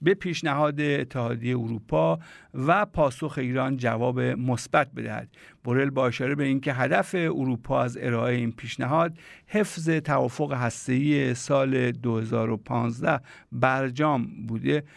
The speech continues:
افزود: «پس از شانزده ماه مذاکرهٔ غیر مستقیم میان امریکا و جمهوری اسلامی که با میانجیگری اتحادیهٔ اروپا انجام شد، ایران به پیشنهاد ما پاسخی معقول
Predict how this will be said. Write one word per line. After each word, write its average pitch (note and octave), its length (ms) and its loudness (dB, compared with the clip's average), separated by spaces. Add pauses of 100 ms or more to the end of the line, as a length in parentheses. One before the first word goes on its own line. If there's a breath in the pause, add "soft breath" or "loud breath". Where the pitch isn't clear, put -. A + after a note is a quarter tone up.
(340 loud breath)
افزود: C#3+ 420 0
«پس C3+ 180 0
از B2+ 160 0
شانزده C#3 480 2
ماه F#3 160 -2
مذاکرهٔ C#3+ 540 2
غیر B2+ 280 4
مستقیم D3 540 2
میان E3 300 2
امریکا B2+ 600 2
و A#2+ 240 2
جمهوری A#2+ 400 2
اسلامی C3 380 0
که D#3+ 120 0
با B2+ 180 2
میانجیگری D3+ 800 2
اتحادیهٔ C#3 540 2
اروپا B2 320 2
انجام A2 340 0
شد، E3+ 340 0
ایران C#3 560 4
به C3 280 2
پیشنهاد B2+ 680 0
ما B2+ 220 2
پاسخی B2+ 580 -2
معقول A#2+ 600 2